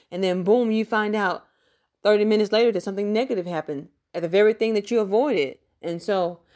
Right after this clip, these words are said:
that's what intuition is all about. It's about knowing ahead of time, knowing things without knowing how you know them.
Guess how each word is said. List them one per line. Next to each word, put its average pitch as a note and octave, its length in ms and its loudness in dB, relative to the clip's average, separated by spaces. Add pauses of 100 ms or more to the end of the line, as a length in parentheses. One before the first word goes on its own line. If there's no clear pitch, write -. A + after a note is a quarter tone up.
(140)
that's C4 220 0
what A#3+ 100 -2
intuition F3+ 580 0
is D3 100 -4
all D3 140 -6
about. - 300 -14 (1120)
It's F#3 120 0
about F3 200 4
knowing F#3+ 520 0
ahead E3 280 -4
of D#3+ 80 -6
time, D3+ 240 -4
knowing F#3 300 -2
things F3+ 280 -4
without D#3+ 220 0
knowing E3 280 -2
how F3+ 140 0
you F3 160 0
know E3+ 240 2
them. C3+ 280 -8